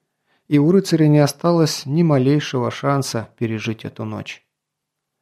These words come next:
Позади них белесый болотный туман закипал воем чудовищ. В гуще тихого леса раздался громкий треск ломаемого дерева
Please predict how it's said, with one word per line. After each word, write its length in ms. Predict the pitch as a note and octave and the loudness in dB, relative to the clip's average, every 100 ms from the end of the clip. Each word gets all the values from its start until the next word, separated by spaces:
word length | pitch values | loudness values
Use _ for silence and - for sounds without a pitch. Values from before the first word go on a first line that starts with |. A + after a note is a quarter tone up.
| _ | _
Позади 360 | C#3+ D3 C#3 D3 | 2 4 4 4
них 300 | D#3+ F3 - | 4 2 0
белесый 540 | B2+ A#2 C#3 C#3+ C3+ | -6 -4 -2 -2 0
болотный 440 | B2+ B2+ C3+ C3+ B2+ | 2 4 4 2 0
туман 380 | B2+ C3+ C#3 B2+ | 0 2 2 2
закипал 500 | B2+ A#2+ - B2 A#2+ | -2 -6 -2 -2 0
воем 300 | B2 A#2+ A#2 | 0 0 -4
чудовищ. 600 | - B2 A2+ G2+ - - _ _ _ _ _ - | -6 -6 -6 -6 -10 -14 _ _ _ _ _ -2
В 160 | C3+ | 0
гуще 400 | D3+ F3+ - D#3 | 2 2 2 -2
тихого 380 | D#3 E3 D#3 D3+ | 0 -2 2 4
леса 500 | D3+ E3 D#3 - A#2+ _ _ | 4 4 0 -6 -14 _ _
раздался 640 | - B2 A#2+ B2 B2 - A2+ | -4 -4 -2 -2 -2 -4 -4
громкий 420 | B2+ C#3 C3 B2 | 2 2 2 -2
треск 480 | - C3 C#3+ - - | 0 2 2 0 -6
ломаемого 600 | A#2+ B2 B2 B2 A#2+ A#2 | -4 -2 -2 -2 -2 -2
дерева 500 | B2+ C#3+ C3 A#2 | 2 4 4 2